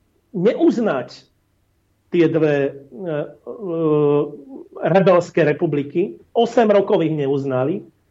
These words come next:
a stále čakali, že im Kyjev buď dodá autonómiu, alebo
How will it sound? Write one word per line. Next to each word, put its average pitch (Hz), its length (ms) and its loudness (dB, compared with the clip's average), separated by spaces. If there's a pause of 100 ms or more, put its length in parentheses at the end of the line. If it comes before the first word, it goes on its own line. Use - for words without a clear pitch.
(120)
a - 80 0
stále 214 420 2
čakali, 190 680 0 (500)
že 160 220 2
im 175 320 -4 (260)
Kyjev 202 380 4
buď 180 320 0
dodá 175 580 0
autonómiu, 143 720 -2
alebo 185 560 0